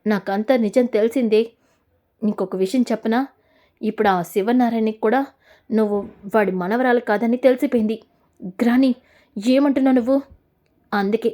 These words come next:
వాడి తల పగలగొట్టి వాడికి ఫిట్స్ వచ్చేలా చేశాను. ఇప్పుడు వాడు నీ పక్కన ఉన్న రూమ్లోనే బెడ్ మీద సురహ కోల్పోయి పడుకున్నాడు." "గ్రాని,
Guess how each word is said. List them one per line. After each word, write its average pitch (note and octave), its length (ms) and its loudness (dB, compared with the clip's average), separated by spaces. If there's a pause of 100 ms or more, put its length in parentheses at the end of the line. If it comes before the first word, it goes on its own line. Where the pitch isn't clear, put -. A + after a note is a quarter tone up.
(420)
వాడి G3+ 260 -2
తల G3 300 0
పగలగొట్టి A#3 680 0 (420)
వాడికి G3+ 360 0
ఫిట్స్ A#3+ 320 -2
వచ్చేలా A#3+ 280 0
చేశాను. A3+ 400 -2 (520)
ఇప్పుడు G#3 300 -2
వాడు F#3 260 -2
నీ F#3+ 180 -2
పక్కన G3+ 360 -2
ఉన్న A3+ 160 2
రూమ్లోనే A3 480 2 (500)
బెడ్ G3 380 0
మీద A3+ 240 0
సురహ B3+ 300 2
కోల్పోయి A#3 380 0
పడుకున్నాడు." A3 540 2 (720)
"గ్రాని, A3 460 2